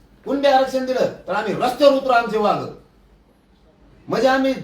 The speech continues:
घ्या नाही तर हाणू तुम्हाला, ही भाषा आहे का तुमची? मग चूक कोणाची सांगा मराठी मला? आपलंच रान,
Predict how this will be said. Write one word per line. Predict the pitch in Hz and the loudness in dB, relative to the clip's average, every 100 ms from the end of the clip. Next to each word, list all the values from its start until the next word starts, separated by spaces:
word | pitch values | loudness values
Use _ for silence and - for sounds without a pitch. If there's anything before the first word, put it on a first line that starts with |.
| - - - - | -14 -20 -20 -8
घ्या | 208 294 | 0 0
नाही | 262 254 | 2 0
तर | |
हाणू | 208 190 302 | -2 0 -2
तुम्हाला, | 285 226 180 | -2 -4 -4
ही | - | -4
भाषा | 277 277 | -4 -4
आहे | 233 | -6
का | 165 | -6
तुमची? | 170 180 294 - _ _ _ _ _ _ _ _ _ _ _ _ _ _ - _ | -6 -6 -10 -18 _ _ _ _ _ _ _ _ _ _ _ _ _ _ -20 _
मग | 160 254 208 | -2 0 0
चूक | 330 330 | -2 0
कोणाची | 302 285 254 | 0 2 0
सांगा | - 247 247 | -2 -4 -6
मराठी | 240 214 220 | -4 -4 -4
मला? | 214 208 - _ _ _ _ _ _ _ _ _ _ _ _ _ _ _ _ _ _ _ _ - _ - - | -6 -8 -12 _ _ _ _ _ _ _ _ _ _ _ _ _ _ _ _ _ _ _ _ -20 _ -20 -12
आपलंच | - 165 302 330 | -6 -4 0 0
रान, | 180 185 | 0 -4